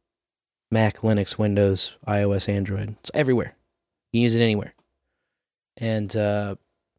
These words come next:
Stack Wallet, I had only heard about it today, so I haven't explored it. I know Purists will hate that because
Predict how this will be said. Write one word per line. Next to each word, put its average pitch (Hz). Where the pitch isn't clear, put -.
Stack 196
Wallet, 180
I 143
had 131
only 156
heard 135
about 120
it -
today, 117
so -
I 110
haven't 107
explored 156
it. 156
I 120
know 117
Purists 113
will 113
hate 107
that 170
because 123